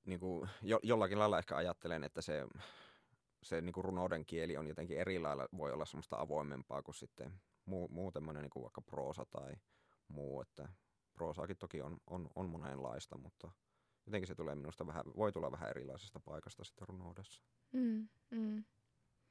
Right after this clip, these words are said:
Speaker 2: Mm. Mun piti eilen nähdä sun keikka ja valitettavasti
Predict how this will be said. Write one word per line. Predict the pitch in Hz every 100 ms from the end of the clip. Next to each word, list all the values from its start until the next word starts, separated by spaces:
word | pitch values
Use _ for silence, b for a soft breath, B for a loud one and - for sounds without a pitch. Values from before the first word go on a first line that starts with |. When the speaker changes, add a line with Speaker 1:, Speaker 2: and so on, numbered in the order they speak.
| _ _ _ _ _ -
Speaker 2:
Mm. | 214 208 202 202 202 - 220 - _ _ _ _ _ _ - b b b b b b b b _ _ _ _ _ _ _ _ - 208
Mun | 220 214 202
piti | 214 220 208 B B B B B -
eilen | 269 269 208 190
nähdä | 202 202 196
sun | - - - 190 190 196
keikka | 269 269 220 - -
ja | -
valitettavasti | 196 196 202 - - 202 - 226